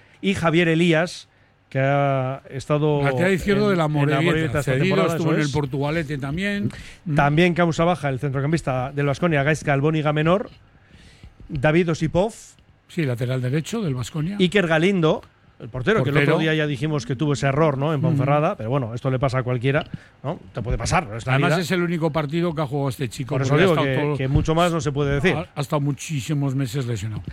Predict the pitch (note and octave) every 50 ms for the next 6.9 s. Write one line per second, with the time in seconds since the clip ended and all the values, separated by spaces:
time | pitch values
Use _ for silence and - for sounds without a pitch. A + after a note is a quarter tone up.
0 | - - - - - - - - - - C#3+ D3 D#3 F3+ F3 F3+ E3+ E3+ E3+ F3+
1 | F#3+ G#3+ - C3+ C3+ A#2 D#3 D#3 E3 D#3+ C3+ - D3+ D3+ D3 C3 C#3+ C#3+ C#3+ -
2 | D#3 D#3 C3+ B2+ C3+ C3+ C#3+ D3+ D3+ - D3+ D3 D#3 D#3+ D#3 E3 - - D3 D3+
3 | E3+ D#3+ D3+ C3 - - - E3 E3 E3 D#3+ C#3 - D3 C3+ B2+ D#3 D#3 D3+ E3+
4 | F#3+ - - C#3+ C3 - C#3+ C#3 C3+ C3 C3+ C3+ - D3 C#3 C#3 C#3 C3 C3+ C#3+
5 | C#3 D3 D3+ E3+ E3 - - D#3 C#3+ C3+ D3 D3+ D3+ - - D#3+ D#3+ D#3 D#3+ E3+
6 | F3 D#3 D#3+ C#3+ - E3 F3 E3 - - - C#3+ D3 E3 F3 G3+ G3+